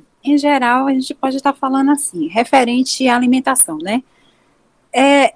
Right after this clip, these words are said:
a importância é manter a saúde, né? O foco sempre vai ser a saúde. Porque quando a gente fala em saúde, a gente fala em, em qualidade de vida, né? A gente fala em um, em uma pessoa que,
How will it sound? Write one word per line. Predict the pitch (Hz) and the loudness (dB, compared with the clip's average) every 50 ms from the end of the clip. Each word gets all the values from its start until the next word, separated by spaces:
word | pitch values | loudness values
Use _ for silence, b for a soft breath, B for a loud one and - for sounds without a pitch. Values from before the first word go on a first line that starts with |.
| _ - - | _ -2 4
a | 294 | 4
importância | 330 320 - 381 370 - - 349 349 349 - - 370 | 4 4 4 0 0 2 2 2 2 2 2 -2 0
é | 381 | -2
manter | 392 415 440 - 359 | -2 -4 -4 -2 -2
a | 349 349 | -2 0
saúde, | 349 - - 427 381 240 196 185 180 185 190 190 | 0 0 0 0 0 0 -2 -6 -8 -10 -10 -8
né? | 196 214 262 320 339 | -6 -2 -2 0 0
O | 294 254 | -2 -4
foco | - - - 269 277 285 294 | -4 0 2 2 2 2 0
sempre | 285 - - 294 311 - 339 294 | -6 -2 0 0 0 0 0 -2
vai | 302 302 | -2 -2
ser | 285 - - 277 269 | -4 -4 -4 -2 -2
a | 277 277 | -2 0
saúde. | - - 330 302 220 170 156 147 139 - - 302 302 _ _ _ _ _ _ _ _ _ - | 0 0 0 0 0 -4 -8 -10 -12 -12 -14 -16 -18 _ _ _ _ _ _ _ _ _ -14
Porque | 226 - - 254 | -12 -6 -6 -6
quando | 254 262 262 262 | -4 -2 -2 0
a | 269 | 0
gente | 262 262 269 247 | -2 -4 -6 -8
fala | - 233 226 220 220 | -4 -4 -4 -4 -4
em | |
saúde, | 208 - - 190 175 180 190 226 262 262 233 208 196 196 _ _ _ _ _ _ _ _ _ _ _ _ _ _ - - _ _ _ | -8 -6 -4 -4 -4 -4 -4 -4 -4 -6 -6 -8 -12 -12 _ _ _ _ _ _ _ _ _ _ _ _ _ _ -16 -16 _ _ _
a | - 233 | -8 -8
gente | 254 254 - 277 | -6 -6 -6 -8
fala | - - 269 262 269 294 | -2 2 4 4 4 4
em, | 294 285 285 - | 2 2 0 -2
em | 269 | -2
qualidade | 262 294 285 294 302 269 269 269 277 277 277 | 0 2 2 2 2 0 0 -2 0 -2 -2
de | 285 302 | -2 -4
vida, | 254 208 202 196 180 175 190 190 190 _ _ _ 185 | -4 -6 -10 -10 -10 -10 -12 -12 -14 _ _ _ -14
né? | 185 190 220 269 339 339 - | -8 -4 -2 -2 -2 -2 -4
A | 226 208 | -12 -12
gente | 220 226 - 247 | -12 -8 -8 -10
fala | - - 247 233 233 233 240 | -6 0 2 2 2 2 2
em | 233 240 240 233 | 0 -2 -4 -6
um, | 233 226 226 214 196 185 208 | -6 -8 -10 -12 -12 -16 -20
em | 214 | -20
uma | 220 220 214 208 208 202 _ - | -18 -14 -12 -12 -12 -12 _ -10
pessoa | 214 220 214 - - 202 202 202 202 | -10 -10 -8 -8 -8 -6 -4 -4 -6
que, | _ - - 208 202 196 185 180 87 _ | _ -10 -18 -16 -16 -16 -16 -18 -20 _